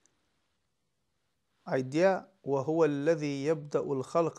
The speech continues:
tumma ýuýdyh, whuw ahwan alyh." Ol allah mahlukaty ýaradan we ölümden soňra gaýtadan ýaratjak, hem oldur diýer.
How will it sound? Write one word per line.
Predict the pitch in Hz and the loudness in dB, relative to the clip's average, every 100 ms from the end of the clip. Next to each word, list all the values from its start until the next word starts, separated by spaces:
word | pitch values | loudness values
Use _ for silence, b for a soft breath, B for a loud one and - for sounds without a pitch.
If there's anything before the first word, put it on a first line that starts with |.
| 135 | -6
tumma | - 165 147 135 | -6 -8 -4 -4
ýuýdyh, | 135 127 135 151 180 | -2 -4 -4 -6 -4
whuw | 151 143 139 135 170 151 | -4 -2 -2 -2 -2 0
ahwan | 170 143 151 147 147 | -2 -6 -4 -2 0
alyh." | 131 156 151 - _ _ _ _ _ _ _ _ _ _ _ _ _ _ _ _ _ _ _ _ _ _ _ _ _ _ _ _ _ _ _ _ _ | 0 0 0 -6 _ _ _ _ _ _ _ _ _ _ _ _ _ _ _ _ _ _ _ _ _ _ _ _ _ _ _ _ _ _ _ _ _
Ol | 143 | 2
allah | 143 135 143 185 147 B B B | 2 2 2 2 0 B B B
mahlukaty | 147 135 151 139 127 - 139 | -10 -8 -6 -6 -8 -8 -4
ýaradan | 135 127 131 175 180 - _ _ _ _ _ _ _ - | -2 -2 0 0 -2 -12 _ _ _ _ _ _ _ -10
we | - 165 | -6 -4
ölümden | 160 156 190 214 | -4 -4 -4 -4
soňra | 175 160 147 147 147 135 - - 156 147 170 | -4 -2 -2 0 0 -2 -12 -2 0 0 -2
gaýtadan | 156 151 147 143 160 202 208 b b b b b - | 0 0 0 0 0 0 -4 b b b b b -8
ýaratjak, | 143 147 143 - - 202 - | 0 4 4 2 -4 -4 -4
hem | 147 139 | -6 -4
oldur | 143 123 113 | -6 -6 -8
diýer. | 113 110 | -10 -12